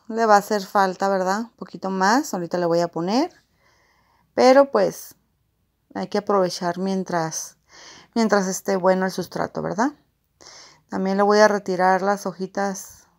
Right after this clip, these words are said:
mm, que ya tiene ahí secas, que trae muchas menos que, que la otra. De esta está un poco más pequeña la roseta que,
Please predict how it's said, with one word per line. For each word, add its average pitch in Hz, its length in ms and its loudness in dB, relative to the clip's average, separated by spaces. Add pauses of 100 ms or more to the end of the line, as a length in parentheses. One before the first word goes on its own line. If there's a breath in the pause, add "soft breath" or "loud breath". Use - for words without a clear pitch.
(320)
mm, 170 420 -6 (260)
que 175 180 -6
ya 175 160 2
tiene 185 280 -2
ahí 180 500 -2
secas, 254 720 -2 (1160)
que 202 120 2
trae 202 220 6
muchas 226 380 0
menos 208 360 -4
que, 185 340 -6
que 190 120 -4
la 175 160 2
otra. 220 400 2 (1300 loud breath)
De 233 200 6
esta 262 180 2
está 285 160 4
un 262 80 4
poco 269 240 0
más 254 180 0
pequeña 240 380 -4
la 214 120 2
roseta 190 380 -6
que, 175 300 -6